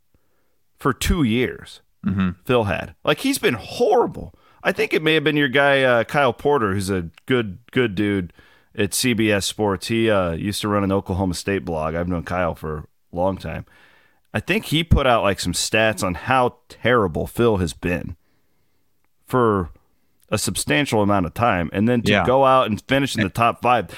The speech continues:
Speaker 1: that was shocking to me.
Speaker 2: Yes. He had some of the longest odds of anybody in the field. And I, I don't know what he finished, whether it was,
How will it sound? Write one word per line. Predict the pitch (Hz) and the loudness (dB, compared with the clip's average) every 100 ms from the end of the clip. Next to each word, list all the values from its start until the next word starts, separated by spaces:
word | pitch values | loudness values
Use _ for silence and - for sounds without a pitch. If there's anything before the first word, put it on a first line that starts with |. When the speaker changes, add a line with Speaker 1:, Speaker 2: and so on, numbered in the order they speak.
| - - | -20 0
Speaker 1:
that | 165 311 | 2 4
was | 170 | 2
shocking | - - - 117 139 - - - | 0 -4 2 2 2 -2 -10 -8
to | 73 | -8
me. | - - - _ _ _ _ _ _ _ _ _ _ _ _ - | -8 -10 -18 _ _ _ _ _ _ _ _ _ _ _ _ -4
Speaker 2:
Yes. | 180 151 - - _ _ _ _ _ _ | -2 -2 -6 -10 _ _ _ _ _ _
He | - 143 | 2 4
had | 127 104 | 4 2
some | - 113 | 0 2
of | |
the | 98 | 2
longest | 95 98 95 90 | 2 2 0 0
odds | 90 90 92 82 | 2 4 2 0
of | 80 | -2
anybody | 87 85 87 87 | -2 0 0 0
in | 80 | -2
the | |
field. | - 95 95 80 82 - _ _ | -6 -2 0 -2 -4 -10 _ _
And | 95 87 85 82 82 - _ _ _ _ _ _ _ _ - | -2 0 0 -2 -6 -12 _ _ _ _ _ _ _ _ -2
I, | 101 - | -2 2
I | 113 | 2
don't | 110 | 2
know | 92 | 2
what | 95 | 2
he | 85 | 0
finished, | - 98 82 - | 0 0 0 -2
whether | 87 82 85 | -2 0 -2
it | 85 | -2
was, | 82 78 - - | -4 -4 -6 -8